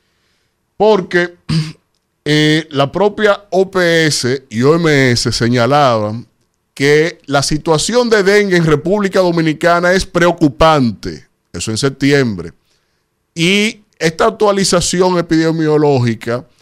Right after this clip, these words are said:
eh, se encuentra, eh, o registra la República Dominicana entre los países con mayor incidencia de casos de dengue de la región del Caribe,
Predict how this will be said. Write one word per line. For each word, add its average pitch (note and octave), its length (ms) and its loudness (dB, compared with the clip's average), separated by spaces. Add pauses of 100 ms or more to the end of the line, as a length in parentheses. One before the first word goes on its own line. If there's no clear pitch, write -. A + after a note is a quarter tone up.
(340)
eh, C3+ 280 0
se - 180 -4
encuentra, D3+ 920 0
eh, G2 160 -6
o F#2+ 140 -6
registra C3+ 520 -4
la C3 100 -2
República D3 500 -4
Dominicana C#3+ 640 -4
entre C#3+ 220 -4
los D3 140 -2
países F#3 640 -4
con D3+ 220 -8
mayor D#3 360 -2
incidencia D3+ 720 -2
de B2+ 160 -4
casos D3+ 360 -2
de C#3 160 0
dengue D#3 180 -2
de D3 60 -2
la C#3 80 -2
región C3+ 340 -4
del C3 140 -6
Caribe, B2+ 600 -6